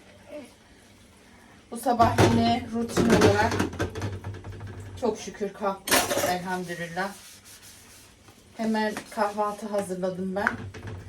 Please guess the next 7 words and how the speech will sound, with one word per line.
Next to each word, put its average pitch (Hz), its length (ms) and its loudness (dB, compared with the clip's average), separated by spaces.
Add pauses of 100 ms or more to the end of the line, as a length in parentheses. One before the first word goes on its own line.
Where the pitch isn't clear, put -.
(520)
Bugün 208 280 -4
günlerden 202 680 4
cuma. 233 440 0 (340)
Çünkü 233 500 -2
kayınbabam 220 640 0
bende 196 280 -2
biliyorsunuz. 196 540 -8